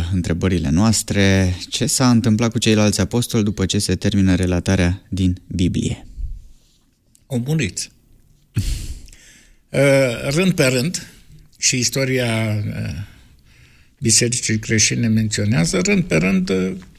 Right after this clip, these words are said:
Speaker 2: au murit și, și cei mai mulți au fost martirizați. Doar Ioan, care e ultimul dintre ei,
Speaker 1: A fost
Speaker 2: autorul
Speaker 1: exilat.
Speaker 2: Apocalipsei,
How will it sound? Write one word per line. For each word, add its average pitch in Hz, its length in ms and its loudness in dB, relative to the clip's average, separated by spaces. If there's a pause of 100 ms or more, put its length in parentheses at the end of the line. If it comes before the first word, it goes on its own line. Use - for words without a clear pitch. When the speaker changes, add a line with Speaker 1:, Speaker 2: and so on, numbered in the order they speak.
(320)
Speaker 2:
au - 100 0
murit 156 280 2
și, 113 500 0
și 113 420 -2
cei - 180 0
mai 127 160 2
mulți 143 300 0
au 131 80 2
fost 131 500 -2
martirizați. 139 960 0 (580)
Doar 107 220 0
Ioan, 110 600 2 (220)
care 101 340 -4 (400)
e 110 160 -2
ultimul 110 520 0
dintre 98 380 -2
ei, 87 360 -2 (380)
Speaker 1:
A 120 80 -10
fost 110 60 -6
Speaker 2:
autorul 98 200 4
Speaker 1:
exilat. 90 300 4
Speaker 2:
Apocalipsei, 107 540 0